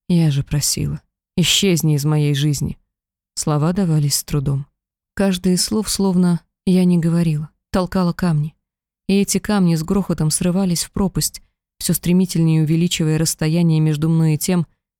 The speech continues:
кто не имел права сюда вообще входить. «Мне интересно». Он сложил руки на груди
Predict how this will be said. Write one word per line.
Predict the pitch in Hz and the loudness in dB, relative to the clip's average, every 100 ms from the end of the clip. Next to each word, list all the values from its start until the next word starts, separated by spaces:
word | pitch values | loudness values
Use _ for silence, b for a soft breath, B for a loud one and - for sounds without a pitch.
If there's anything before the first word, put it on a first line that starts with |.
| _ | _
кто | - 226 | -6 0
не | 214 202 | 2 4
имел | 196 185 | 2 0
права | - 170 170 151 | 0 0 0 0
сюда | - 143 151 | -2 -2 -2
вообще | 147 147 - 156 | -2 -2 -4 -6
входить. | - 151 139 - - _ _ _ _ _ _ _ _ _ | -4 -6 -6 -8 -14 _ _ _ _ _ _ _ _ _
«Мне | 147 151 151 180 | 0 2 2 2
интересно». | 190 - 190 165 147 - - - _ _ _ _ _ | 0 0 0 0 -2 -6 -8 -10 _ _ _ _ _
Он | 233 | -2
сложил | - 196 185 190 | 0 0 2 2
руки | 180 170 165 | 0 0 0
на | 156 | 2
груди | 151 156 156 208 | 2 0 0 -2